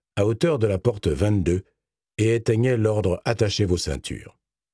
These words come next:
Il laissa passer un long sifflement entre ses dents et détacha son harnais. Il ne se souvenait pas d'avoir jamais ressenti une telle impression de soulagement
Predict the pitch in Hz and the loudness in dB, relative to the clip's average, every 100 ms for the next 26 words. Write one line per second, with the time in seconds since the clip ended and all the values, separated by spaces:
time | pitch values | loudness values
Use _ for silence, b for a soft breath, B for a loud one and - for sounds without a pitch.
0 | _ _ _ _ _ _ _ _ - 113 | _ _ _ _ _ _ _ _ -2 0
1 | 156 175 165 151 - 165 120 113 143 123 | 2 2 0 0 2 2 2 2 2 0
2 | 127 - 113 107 95 92 92 - 87 104 | -2 2 2 2 0 0 -2 0 0 2
3 | 117 101 82 90 90 85 95 - 73 69 | 2 0 0 0 0 -2 -2 -2 -2 -4
4 | 65 53 - _ _ _ _ _ _ _ | -6 -8 -10 _ _ _ _ _ _ _
5 | _ _ _ _ _ 110 120 151 175 147 | _ _ _ _ _ -4 0 2 0 0
6 | 185 175 170 - 185 143 117 120 107 135 | 2 4 2 0 0 2 2 0 2 2
7 | 135 120 120 123 113 - 147 123 104 120 | 2 2 0 0 0 0 2 2 2 0
8 | 104 95 98 - 120 87 85 - 107 95 | 0 0 -2 0 0 0 0 0 2 2
9 | 87 113 127 | 2 0 0